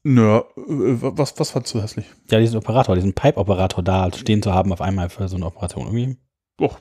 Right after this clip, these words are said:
Speaker 1: ich, ich weiß nicht. Ich meine, das ist halt, äh, wäre halt Mengenoperationsoperator an der Stelle.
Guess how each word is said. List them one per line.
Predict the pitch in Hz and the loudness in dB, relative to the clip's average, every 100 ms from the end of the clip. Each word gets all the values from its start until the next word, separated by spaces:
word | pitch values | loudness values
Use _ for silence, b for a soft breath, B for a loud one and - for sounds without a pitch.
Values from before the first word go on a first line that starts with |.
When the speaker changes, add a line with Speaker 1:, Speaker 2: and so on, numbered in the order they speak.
| - | -18
Speaker 1:
ich, | - - - | -12 -10 -4
ich | 143 | 2
weiß | 147 117 | 2 2
nicht. | 98 | -4
Ich | 101 | 0
meine, | 120 123 | 4 6
das | 123 - | 4 2
ist | |
halt, | 127 113 113 | 0 -2 -4
äh, | 113 127 113 | -2 2 4
wäre | 117 | 6
halt | 120 113 | 4 4
Mengenoperationsoperator | 123 139 110 98 117 104 - 117 107 110 - - - 120 104 101 107 101 98 98 104 - | 4 2 0 -2 0 0 0 -2 -2 -6 -8 -12 -12 -8 -6 -4 -4 -4 -6 -8 -12 -14
an | 101 | -14
der | |
Stelle. | 101 120 110 | -12 -10 -10